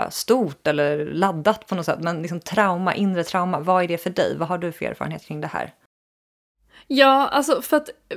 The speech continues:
Speaker 2: precis, jag har ju t-, trodde ganska un-, under lång tid att så här, så länge jag inte har gått igenom någonting jättebrutalt så kanske, så har jag inga trauman. Eh, men det som jag ser är på det här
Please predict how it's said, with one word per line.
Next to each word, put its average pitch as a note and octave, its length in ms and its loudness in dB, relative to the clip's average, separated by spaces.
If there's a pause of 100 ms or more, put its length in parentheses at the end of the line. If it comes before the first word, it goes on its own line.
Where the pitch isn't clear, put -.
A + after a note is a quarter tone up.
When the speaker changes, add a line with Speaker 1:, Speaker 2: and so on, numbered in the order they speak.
Speaker 2:
precis, C4 280 2
jag D4+ 320 6
har D4+ 100 4
ju C4+ 60 4
t-, A#3+ 220 -4
trodde A3 360 -2
ganska F#3+ 380 -4
un-, - 420 -6
under A3 200 -2
lång B3 240 2
tid G3+ 240 -8
att - 180 -4
så - 80 -4
här, - 60 -2
så G#3 200 -8
länge A3 340 -2
jag A3+ 60 2
inte G#3+ 180 -4
har G3+ 60 -2
gått G3 240 -10
igenom G#3+ 280 -6
någonting G#3 580 -6 (480)
jättebrutalt - 2250 -2
så - 200 -6
kanske, G#3 340 -10
så A3 100 -6
har G3+ 100 -4
jag G#3+ 60 -4
inga G#3 120 -6
trauman. G#3+ 560 -2
Eh, A3 400 -2
men A3+ 460 2
det A3+ 200 0
som B3 220 0
jag C4+ 160 2
ser G3 220 -2
är F#3 120 0
på G3+ 400 -2 (200)
det - 100 -6
här G3+ 320 -6